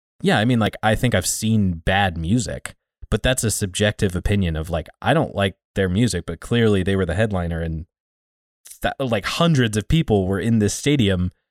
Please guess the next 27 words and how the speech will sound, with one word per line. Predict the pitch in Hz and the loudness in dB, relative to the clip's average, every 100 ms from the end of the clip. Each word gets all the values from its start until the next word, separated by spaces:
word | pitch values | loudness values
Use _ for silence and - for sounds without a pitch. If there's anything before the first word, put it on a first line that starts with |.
| _ - | _ -10
for | - 151 120 | 0 2 4
them." | 107 127 92 85 101 _ _ _ _ 139 | 2 2 0 -2 -6 _ _ _ _ -2
And | 151 | -2
I | |
can | 147 131 | 2 2
recognize | 139 - 117 101 95 | 2 2 2 2 2
that | 101 | 0
and | 104 | 0
be | 107 | 0
like, | 104 92 | 0 0
"I | 120 | 0
don't | 135 117 | 0 0
think | - 123 104 | 0 0 2
Breaking | 117 117 110 | 0 0 0
Benjamin | 107 113 107 101 | 2 4 4 2
is | 90 | 0
doing | 113 98 | 0 0
harm | 90 - 113 113 107 87 90 104 - | -2 -2 2 2 2 0 -2 -6 -6
with | 98 98 - | -2 -2 0
playing | 113 101 92 | 0 2 2
music | 98 98 - | 0 0 -2
that | 95 | -2
I | 101 101 | 0 2
don't | 98 | 0
personally | - 101 92 98 87 | -2 -2 -2 -2 -2
resonate | 80 90 117 123 127 | -2 -2 0 0 0
with." | 123 135 147 - | 2 2 0 -4